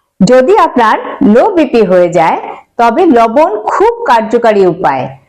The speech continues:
খুব সহজে আপনার বিপিটাকে নরমাল করতে কিন্তু সাহায্য করবে লবণ। এর জন্যই বলা হয়, এখানে আমি বলে রাখি, যাদের হাই বিপি থাকে,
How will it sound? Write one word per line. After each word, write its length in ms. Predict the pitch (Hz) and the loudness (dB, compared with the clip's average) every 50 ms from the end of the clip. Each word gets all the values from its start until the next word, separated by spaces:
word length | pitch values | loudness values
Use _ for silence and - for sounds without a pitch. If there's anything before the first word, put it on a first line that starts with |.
| _ _ _ _ _ - | _ _ _ _ _ -6
খুব 140 | - 403 427 392 | -4 -4 -4 -4
সহজে 600 | - - 330 240 233 247 359 427 - 311 254 214 220 262 - - - - - _ _ _ _ | -2 0 0 0 2 0 0 -2 0 0 0 0 0 -2 -4 -6 -10 -16 -18 _ _ _ _
আপনার 420 | - 240 254 254 269 269 262 294 427 480 - - - - _ _ _ - | -4 -4 -2 0 0 0 0 0 -2 -4 -6 -10 -12 -16 _ _ _ 0
বিপিটাকে 580 | 190 254 285 269 330 339 - 339 302 285 285 269 | 0 0 2 0 0 0 0 0 0 0 0 0
নরমাল 440 | 254 240 214 208 208 214 262 302 330 277 | 0 2 0 0 0 0 0 -2 -2 0
করতে 220 | - 233 214 220 214 | -2 -2 -2 -2 -2
কিন্তু 320 | 185 202 196 196 196 302 403 480 | -2 -2 -2 -2 0 0 0 0
সাহায্য 480 | - - - - 220 226 208 196 196 - 202 | 0 -2 -2 -2 -2 0 -2 -2 0 -2 -2
করবে 300 | - 202 208 208 240 370 | 0 0 -2 0 0 0
লবণ। 400 | 370 302 202 170 - - 151 143 139 165 - - _ _ _ _ _ - | 2 2 0 0 0 0 -2 -2 -2 -4 -6 -10 _ _ _ _ _ -2
এর 180 | 226 247 254 226 | 0 0 0 0
জন্যই 320 | 269 330 349 359 415 403 294 262 | 0 0 0 0 2 2 2 2
বলা 220 | 262 254 277 311 330 | 2 2 2 0 0
হয়, 260 | 311 285 220 196 226 | 0 0 0 0 0
এখানে 220 | 226 214 - 240 233 262 | -2 -2 -2 0 0 2
আমি 120 | 285 269 | 0 0
বলে 240 | 220 208 208 214 294 320 | 0 0 0 2 2 2
রাখি, 380 | 277 226 214 - - 202 202 254 370 - - - _ - 190 | 0 0 -2 -2 0 0 2 2 0 -2 -8 -20 _ -4 0
যাদের 280 | 214 254 262 311 359 | 0 0 2 0 -2
হাই 300 | 302 214 226 233 247 294 381 359 | -2 -2 -2 0 0 0 0 0
বিপি 300 | 359 311 262 - 247 226 | 0 -2 -2 0 -2 -2
থাকে, 360 | - 226 202 196 - 226 254 | 0 0 -2 -2 0 0 0